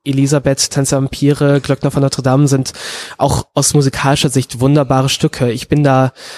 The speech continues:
gar nicht wirklich auf, auf ein Stück an sich eingeschossen. Ähm,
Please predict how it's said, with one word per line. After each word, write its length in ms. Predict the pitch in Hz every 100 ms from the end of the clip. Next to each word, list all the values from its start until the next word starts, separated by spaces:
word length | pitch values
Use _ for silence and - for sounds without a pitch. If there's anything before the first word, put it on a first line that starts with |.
| - -
gar 180 | 131
nicht 180 | 151 -
wirklich 280 | 147 147 -
auf, 320 | 135 - - - _ -
auf 220 | 135 -
ein 200 | 135 147
Stück 220 | - -
an 120 | 139
sich 260 | 147 139 -
eingeschossen. 800 | 127 139 - 120 - 123 127 127
Ähm, 480 | - 127 131 131 131